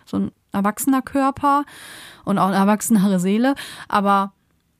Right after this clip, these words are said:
bei den Jungs finde ich das manchmal echt extrem, was die nochmal für einen Schub machen. Also wenn die auch bei uns von der Schule gehen, die machen Abitur und sind dann, weiß ich nicht, neunzehn oder so,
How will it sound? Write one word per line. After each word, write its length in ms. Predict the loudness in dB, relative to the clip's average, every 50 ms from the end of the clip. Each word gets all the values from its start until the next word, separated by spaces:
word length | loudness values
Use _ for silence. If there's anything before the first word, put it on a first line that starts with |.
| _ _ 0
bei 100 | 2 2
den 160 | 4 4 6
Jungs 300 | 6 6 4 2 0 -2
finde 180 | -2 0 0 0
ich 80 | 0
das 180 | 0 -2 0 0
manchmal 320 | 0 0 0 -2 -4 -6 -6 -10 -12
echt 140 | -12 -10 -10
extrem, 720 | -8 -6 -8 -8 -6 -4 -2 0 0 0 0 -2 -4 -4 -4
was 160 | -6 -6 -4
die 140 | -2 0 2
nochmal 320 | 2 2 2 2 2 2
für 80 | 0 0
einen 120 | -2 -2
Schub 180 | -2 -2 -2 -2
machen. 180 | 0 0 0 0
Also 160 | 0 2 2
wenn 100 | 2 2
die 100 | 2 2
auch 100 | 0 -2
bei 120 | -2 -4 -2
uns 420 | 0 0 0 2 2 0 -2 -4 -10 -16 -20 -20 _ -6
von 140 | -2 -2
der 100 | 0 0
Schule 320 | -2 -2 0 0 0 2 2
gehen, 140 | 2 2 2
die 60 | 2
machen 200 | 2 0 0 -2
Abitur 680 | -2 0 0 -2 -4 -4 -4 -2 0 2 2 2 2
und 120 | 0 -2 -2
sind 140 | -2 -2 0
dann, 140 | 0 0
weiß 180 | 0 0 0 0
ich 60 | 0
nicht, 160 | 2 2 2
neunzehn 480 | 2 2 2 2 2 0 0 -2 -2 -2
oder 340 | 0 0 0 0 0 0 0
so, 260 | 0 0 0 0